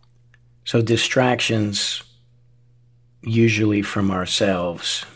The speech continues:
and our own unhealed issues and drama and trauma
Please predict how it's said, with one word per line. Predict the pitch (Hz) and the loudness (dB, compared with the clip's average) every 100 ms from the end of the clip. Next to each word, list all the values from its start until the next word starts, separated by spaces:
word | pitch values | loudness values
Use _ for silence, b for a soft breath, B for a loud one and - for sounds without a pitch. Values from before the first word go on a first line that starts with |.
| - | -16
and | - 101 98 | -4 -2 0
our | 95 | 0
own | 98 98 95 82 | 0 2 0 -2
unhealed | 101 95 92 98 95 90 | -4 -2 -2 -2 -2 -2
issues | 95 92 - 87 87 87 - - - _ _ _ _ b b b b b - | -2 -2 -4 -4 -8 -8 -10 -12 -20 _ _ _ _ b b b b b -12
and | - 95 95 90 90 87 87 - b b _ _ _ - | -6 -2 -2 -4 -6 -6 -10 -16 b b _ _ _ -14
drama | 90 98 95 92 90 87 87 101 - _ _ _ _ b b b b - | -6 -2 -2 -2 -4 -6 -8 -12 -18 _ _ _ _ b b b b -8
and | 90 87 | -6 -6
trauma | 95 90 90 87 98 107 | -6 -6 -6 -8 -10 -14